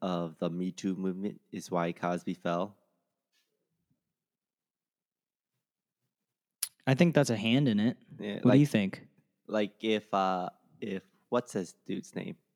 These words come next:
Speaker 1: Weinstein. If Weinstein, Weinstein allegations never came out, do you think Cosby gets prison time, or just he get, like, you know, your probation, house arrest kind of thing?
Speaker 2: I think him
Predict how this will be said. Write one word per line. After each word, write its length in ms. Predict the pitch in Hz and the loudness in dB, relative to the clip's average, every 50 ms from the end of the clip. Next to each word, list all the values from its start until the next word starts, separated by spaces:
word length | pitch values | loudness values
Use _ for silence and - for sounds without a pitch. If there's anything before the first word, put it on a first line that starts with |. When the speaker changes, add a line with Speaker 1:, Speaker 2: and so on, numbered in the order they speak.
| _ _ _ _ - - _ _ _ _ _ _ _ _ | _ _ _ _ -20 -20 _ _ _ _ _ _ _ _
Speaker 1:
Weinstein. 840 | - 92 92 98 107 113 110 - - - - - - - - - - _ _ _ _ _ _ _ _ _ _ _ _ _ _ - | -2 0 0 0 0 -4 -8 -10 -12 -16 -16 -16 -16 -16 -18 -20 -20 _ _ _ _ _ _ _ _ _ _ _ _ _ _ -8
If 100 | 104 85 | -8 -6
Weinstein, 760 | 87 90 92 98 107 107 - _ _ - 107 101 98 95 - - | -4 -4 -4 -4 -4 -8 -12 _ _ -8 -8 -6 -6 -8 -10 -8
Weinstein 400 | 101 98 98 101 - - 110 101 | -6 -4 -4 -4 -6 -8 -6 -6
allegations 520 | 95 95 101 92 98 98 95 - 101 90 | -4 -4 -6 -4 -4 -6 -6 -6 -10 -6
never 180 | 101 95 - 101 | -6 -8 -8 -6
came 200 | - - 92 92 | -8 -6 -6 -4
out, 160 | 92 92 90 - | -4 -4 -4 -4
do 60 | 90 | -6
you 80 | 87 | -6
think 260 | 82 - 87 87 85 - | -6 -6 -8 -10 -8 -6
Cosby 560 | - 87 87 85 - - 95 92 90 87 82 _ _ _ _ _ _ _ _ _ _ _ _ _ _ _ _ _ 208 170 - | -6 -4 -4 -4 -6 -6 -6 -6 -4 -6 -8 _ _ _ _ _ _ _ _ _ _ _ _ _ _ _ _ _ -20 -14 -8
gets 280 | - 95 - - - | -6 -6 -6 -8 -18
prison 340 | - - - 101 95 127 113 | -14 -6 -4 -4 -4 -4 -6
time, 320 | - 120 110 117 120 113 - | -4 -4 -4 -4 -4 -6 -6
or 120 | 90 85 | -8 -8
just 320 | 80 - 90 85 - - - _ _ _ _ _ | -6 -6 -8 -8 -8 -12 -20 _ _ _ _ _
he 220 | _ - - 98 85 | _ -14 -12 -12 -8
get, 280 | - 98 90 - - | -6 -6 -6 -6 -8
like, 180 | - - - - _ _ _ | -10 -10 -10 -12 _ _ _
you 80 | - - - | -20 -18 -16
know, 100 | - - - | -16 -16 -12
your 380 | - 95 90 85 78 - - _ _ | -10 -8 -6 -6 -8 -10 -12 _ _
probation, 580 | - 95 87 - 92 90 87 - - - 85 - | -6 -6 -4 -2 -2 -2 -2 -4 -6 -8 -10 -10
house 280 | - 85 82 - - - | -8 -10 -10 -10 -10 -12
arrest 260 | - - - - - | -12 -12 -12 -14 -14
kind 120 | - - | -14 -14
of 60 | - | -12
thing? 180 | - - - - _ _ _ _ _ _ _ _ _ _ _ _ _ _ _ - | -12 -14 -14 -16 _ _ _ _ _ _ _ _ _ _ _ _ _ _ _ 0
Speaker 2:
I 60 | 147 147 | 0 2
think 260 | - 180 175 165 - | 4 2 2 2 0
him 580 | - - - 139 127 160 151 151 156 139 127 | -6 -14 -10 0 2 4 4 4 2 0 -2